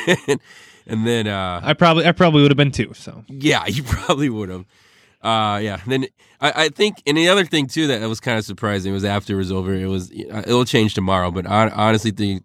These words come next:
Speaker 1: do think that all my Packer fans friends felt bad 'cause it is a terrible way to lose, and I got a lot of, like, pity text.
Speaker 2: No, good.
Speaker 1: That's, that
Speaker 2: There you
Speaker 1: seem,
Speaker 2: go.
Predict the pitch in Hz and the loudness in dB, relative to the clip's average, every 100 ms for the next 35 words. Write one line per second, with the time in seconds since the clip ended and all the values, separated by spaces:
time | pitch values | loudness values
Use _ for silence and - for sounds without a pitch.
0 | _ 117 117 110 107 90 95 - - - | _ 2 2 2 -2 -2 -6 -20 -20 -20
1 | - _ 101 101 98 90 98 95 98 98 | -20 _ 0 2 2 0 -2 -2 -2 -4
2 | 90 95 90 87 - 104 - 113 113 131 | -4 -4 -6 -8 -2 0 0 2 2 2
3 | 131 _ _ 113 98 98 87 - 104 98 | -2 _ _ -2 0 0 -2 -4 -2 0
4 | 95 95 92 90 95 110 117 _ _ _ | 0 0 -2 -2 0 0 -2 _ _ _
5 | - 101 98 98 95 95 95 90 90 90 | -6 -2 0 0 2 2 0 -2 -2 -2
6 | 82 - - 113 110 120 - 147 160 - | -4 -10 -4 -2 0 -2 2 0 0 -12
7 | - _ 139 165 127 98 - 165 143 - | -20 _ -2 2 2 -2 -2 2 2 0
8 | 117 - - 123 110 - 131 135 151 | -4 -4 -8 -6 -4 2 4 4 0